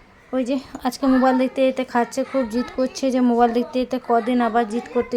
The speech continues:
স্টার্ট করেছে যে মোবাইল দেখতে দেখতে খাবো। তো এই যে, তো চলো বন্ধুরা, বন্ধুরা, দুপুর টাইম বসে বসে এই যে হাতে কলকাটা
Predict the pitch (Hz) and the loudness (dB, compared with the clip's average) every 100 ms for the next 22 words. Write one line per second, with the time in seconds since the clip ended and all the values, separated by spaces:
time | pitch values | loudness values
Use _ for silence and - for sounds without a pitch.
0 | 240 - 233 - 240 233 - 285 311 - | -2 -2 -4 0 0 0 -2 -6 -6 -14
1 | - _ _ _ _ _ - - - - | -20 _ _ _ _ _ -20 -20 -20 -12
2 | - 214 220 226 226 233 247 240 247 - | -8 -2 0 0 0 2 2 2 0 -2
3 | 254 254 247 240 226 294 302 - 240 233 | -2 -4 -2 0 0 -4 -8 -2 2 2
4 | 240 277 285 - - - - - _ - | 2 0 -2 -8 -20 -20 -20 -20 _ -6
5 | 254 247 247 247 247 240 247 277 - - | -4 2 2 2 2 2 2 -2 -8 -20
6 | - - - - - - - - - - | -20 -20 -20 -20 -20 -20 -20 -12 -10 -10
7 | - - - - - 277 277 226 226 220 | -12 -20 -20 -20 -8 -2 0 0 -4 -6
8 | 220 254 254 254 214 220 247 233 226 247 | -6 0 2 2 0 -2 -2 -2 0 0
9 | 240 208 240 254 - 220 233 240 233 214 | 0 0 -2 -4 -6 -4 -4 -2 -2 0
10 | 226 220 | -2 0